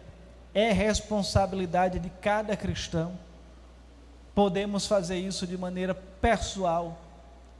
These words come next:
a depender do que seja o nosso confim da terra, através das nossas orações e também através da nossa contribuição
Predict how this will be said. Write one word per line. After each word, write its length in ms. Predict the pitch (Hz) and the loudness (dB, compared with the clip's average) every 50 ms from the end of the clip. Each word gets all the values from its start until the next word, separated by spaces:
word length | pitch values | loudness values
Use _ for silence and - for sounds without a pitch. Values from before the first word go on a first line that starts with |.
| - - - - - | -20 -20 -20 -8 -4
a 100 | 170 175 | -2 0
depender 520 | 170 185 185 185 190 190 185 170 175 180 | 2 2 2 2 0 -4 -2 -2 -2 -2
do 160 | 170 170 180 | -2 -4 -6
que 160 | 165 - 185 151 | -4 -4 -4 -4
seja 300 | - - 185 175 165 170 | -2 -2 -4 -4 -4 -4
o 40 | |
nosso 320 | 165 165 170 170 - - 170 | -2 0 0 0 -2 -4 -6
confim 400 | - 170 165 151 - - 160 165 | -6 -6 -6 -6 -6 -8 -6 -4
da 120 | 151 147 | -4 -4
terra, 440 | - - 156 147 147 139 135 151 147 139 - - - - - - - - - - - - | -2 -2 -2 -2 -2 -2 -2 -4 -6 -8 -12 -16 -20 -20 -20 -20 -20 -20 -20 -16 -4 0
através 600 | 160 170 170 170 185 170 156 170 175 170 165 165 | 0 0 2 2 0 0 0 0 0 0 0 0
das 240 | 165 165 156 135 151 | -2 -2 -2 -2 -2
nossas 400 | 165 190 233 226 226 220 185 190 | 2 4 4 4 2 0 -2 -2
orações 760 | 196 196 180 151 - - 160 156 156 156 151 - - - - - - - - - - - - | -2 -2 -2 -4 -6 -6 -8 -8 -8 -8 -10 -12 -14 -16 -18 -20 -20 -20 -20 -20 -16 -10 -8
e 80 | 165 | -6
também 320 | 165 - 165 151 143 151 156 | -2 -2 -2 0 0 -2 -2
através 640 | 151 151 156 151 143 147 151 151 151 139 - - - - - - - | -2 -2 -2 -2 0 0 0 0 0 -2 -6 -10 -14 -16 -20 -8 -4
da 140 | 143 147 151 | -2 -2 0
nossa 440 | 147 143 156 180 196 - - 180 160 | 0 0 2 2 0 0 -2 -8 -8
contribuição 920 | - 175 190 185 - 170 165 160 165 156 151 - - 151 151 156 147 | -6 -6 -6 -4 -4 -4 -4 -2 -2 -2 -4 -4 -2 -2 -2 -2 -4